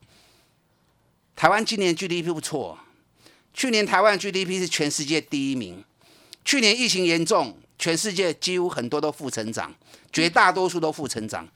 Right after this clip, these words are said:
台湾去年G D P是全世界第一名。那今年G D P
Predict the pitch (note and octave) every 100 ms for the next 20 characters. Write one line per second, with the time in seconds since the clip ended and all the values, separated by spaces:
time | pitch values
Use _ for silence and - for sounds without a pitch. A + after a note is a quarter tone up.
0 | - - - - - E3 G3 G#3 G#3 G3+
1 | _ _ _ _ _ - A3+ E3 D#3+ F#3
2 | F3+ E3+ E3+ - C3 C3 C3 B2+ - A#2
3 | A2+ G2+ E2 F2 _ _ _ - - _
4 | C#3+ D#3 C#4+ B3+ G#3+ A#3+ A#3+ G#3+ A#3 A#3